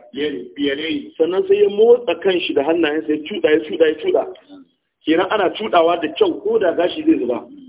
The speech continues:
Speaker 2: Eh.
Speaker 1: فأقبل بهما وأدبر.
Speaker 2: Sai ya yi gaba da su kuma ya yi baya. Ya yi haka, ya yi haka. Ya yi haka, ya yi haka, an ci cuɗa.
Speaker 1: ثم قال: "هكذا رأيته صلى الله عليه وسلم يفعل."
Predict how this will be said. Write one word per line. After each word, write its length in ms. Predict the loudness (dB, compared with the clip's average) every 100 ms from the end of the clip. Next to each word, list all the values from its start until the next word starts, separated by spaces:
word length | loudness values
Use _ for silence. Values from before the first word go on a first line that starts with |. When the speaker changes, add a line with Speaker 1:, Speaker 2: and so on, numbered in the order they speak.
| -20 _ -2
Speaker 2:
Eh. 260 | 0 0 -4 -10
Speaker 1:
فأقبل 480 | -8 -6 -6 -6
بهما 560 | -6 -8 -10 -10 -8 -8
وأدبر. 400 | -8 -8 -8 -10 -12 _ _ _ _
Speaker 2:
Sai 100 | 4 4
ya 60 | 4
yi 140 | 2 0
gaba 220 | 0 0
da 100 | -2
su 160 | -2 -4
kuma 160 | 0
ya 60 | 2
yi 60 | 4
baya. 400 | 2 0 -2 -8 -18 _ _ _
Ya 100 | 2
yi 100 | 2
haka, 420 | 0 -2 -2 -2 -8 _ _ _ -6
ya 100 | -4
yi 60 |
haka. 340 | -4 -8 -12 -14
Ya 240 | 0 2
yi 60 | 2
haka, 240 | 0 0
ya 60 | 2
yi 120 | 2
haka, 220 | 2 -4 -10
an 120 | -10
ci 100 | -14
cuɗa. 320 | -10 -10 -10 _ _ _ _
Speaker 1:
ثم 200 | -14 -10
قال: 460 | -8 -2 -2 -2 -6 -12
"هكذا 460 | -14 -8 -6 -2 -2
رأيته 720 | -4 -6 -6 -6 -8 -12 -12
صلى 160 | -10 -10
الله 440 | -8 -4 -4 -6
عليه 200 | -8 -8
وسلم 260 | -8 -8 -6
يفعل." 340 | -8 -10 -20